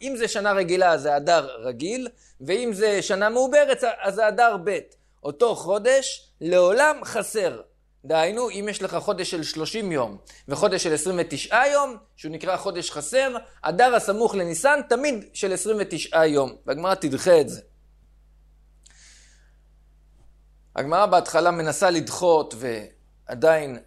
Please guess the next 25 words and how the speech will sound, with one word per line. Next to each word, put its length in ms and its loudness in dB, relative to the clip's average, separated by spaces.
פורחים 560 0
את 120 -2
הדחייה, 640 4
ושוב 420 -2
פעם 220 0
בלשון 380 -4
אחר, 420 2
ושוב 280 -2
פעם 200 2
פורחים, 420 2
אבל 160 0
בסוף 320 -4
הגמרא 320 2
באמת 280 -2
דוחה 280 2
לגמרי 400 2
את 100 -6
ההלכה. 300 -2
בהתחלה 260 0
הגמרא 260 0
מנסה 300 0
לדחות, 400 -2
מטיב 340 -4
רב 200 2
נחמן. 400 0